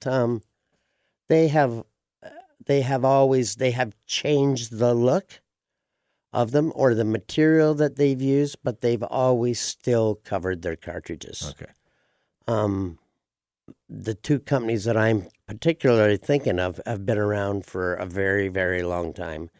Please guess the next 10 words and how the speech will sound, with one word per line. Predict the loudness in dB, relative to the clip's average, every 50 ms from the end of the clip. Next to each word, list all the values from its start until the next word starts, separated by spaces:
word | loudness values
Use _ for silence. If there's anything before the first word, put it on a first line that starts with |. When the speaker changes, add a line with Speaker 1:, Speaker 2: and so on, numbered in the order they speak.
| _ _ _ _ _ _ _ -2
Speaker 1:
And | 0 2
actually, | 2 2 0 -2 -2 -4 -4 -4 -2
one | -2 0 0 0 0 0
of | 0 0
them | 0 -2 -2
invented | -2 -4 -4 -6 -6 -4 -4 -4 -4 -6 -8 -10 -10 -10 -10 -14
the | -12 -12
single | -8 -8 -6 -6 -4 -6 -6 -8
handle | -8 -6 -6 -4 -4 -4 -4 -6 -6 -8 _ -20 _ -8
faucet. | -8 -8 -8 -10 -12 -14 -16 -18